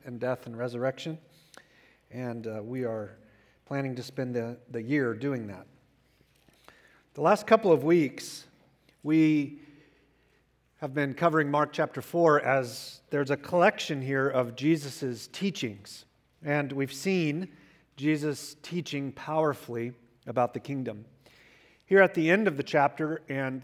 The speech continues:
then through chapter five, we'll move from Jesus speaking about the kingdom to Jesus demonstrating the kingdom with his actions. We'll see over the next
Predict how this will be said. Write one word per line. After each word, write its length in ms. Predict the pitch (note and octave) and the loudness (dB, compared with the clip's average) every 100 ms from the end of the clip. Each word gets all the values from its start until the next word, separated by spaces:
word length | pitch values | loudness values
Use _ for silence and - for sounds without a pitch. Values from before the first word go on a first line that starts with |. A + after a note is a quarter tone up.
| - | -6
then 240 | C#3+ C3+ | -4 -6
through 500 | - D#3+ E3+ E3 D#3 D#3+ | -4 4 6 6 2 0
chapter 340 | D#3+ D3+ C#3 | -2 -2 -6
five, 640 | - E3 D#3 A#2 C3 - _ - - - _ | -2 2 4 2 -2 -12 _ -20 -20 -20 _
we'll 140 | D3+ E3 | 0 2
move 320 | E3+ A3 A#3+ | 6 6 4
from 400 | - E3 D3+ D#3 B2+ | 0 0 0 -4 0
Jesus 400 | E3 E3+ D#3+ - | 4 4 2 -4
speaking 840 | - - F#3 G#3 G#3+ D3+ C#3 C#3+ | -12 -4 0 0 0 -2 -2 -6
about 380 | C3+ C3 C3+ C3+ | -2 2 2 2
the 60 | |
kingdom 600 | - D3+ C#3+ A#2 G#2+ A#2 - _ - - _ - | -8 -6 -6 -6 -8 -14 -20 _ -20 -20 _ -10
to 100 | C3+ | -6
Jesus 380 | B2+ D3+ C#3 A2 | 0 0 -2 -6
demonstrating 1000 | A2 D3 E3 D3+ - - A2+ A2 G#2+ A2 G#2+ _ | -2 0 2 -2 -4 -6 -6 -6 -8 -12 -20 _
the 80 | - | -14
kingdom 500 | - C#3 B2+ A#2 G#2+ A#2+ | -8 -6 -4 -6 -8 -10
with 280 | C3 B2+ - | -4 -4 -2
his 380 | B2 A2+ - - _ _ | -4 -6 -12 -20 _ _
actions. 760 | - C#3+ D3 - A2+ A2 - - _ _ _ _ _ _ _ _ - | -2 0 -2 -8 -14 -18 -20 -20 _ _ _ _ _ _ _ _ -4
We'll 140 | D3+ | 0
see 220 | D#3+ - G#3 | 0 2 4
over 140 | E3 | 4
the 80 | D3+ | 2
next 460 | E3 E3+ E3+ - | 0 0 -2 -12